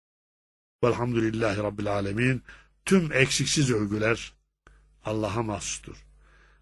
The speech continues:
Alemleri yaratan Allah'a mahsustur. Dolayısıyla kainatta alemleri yaratan Allah'ın gücü,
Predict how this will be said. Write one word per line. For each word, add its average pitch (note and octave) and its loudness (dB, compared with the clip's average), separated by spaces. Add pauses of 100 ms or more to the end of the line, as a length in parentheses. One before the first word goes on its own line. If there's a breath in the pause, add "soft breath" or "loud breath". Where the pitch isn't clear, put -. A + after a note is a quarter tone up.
Alemleri C3+ 6
yaratan C#3 6
Allah'a A#2+ 2
mahsustur. C#3 4 (380 soft breath)
Dolayısıyla C#3 6 (420)
kainatta C#3+ 8 (380)
alemleri C3+ 8
yaratan C3+ 6
Allah'ın C3 6 (400)
gücü, C#3 6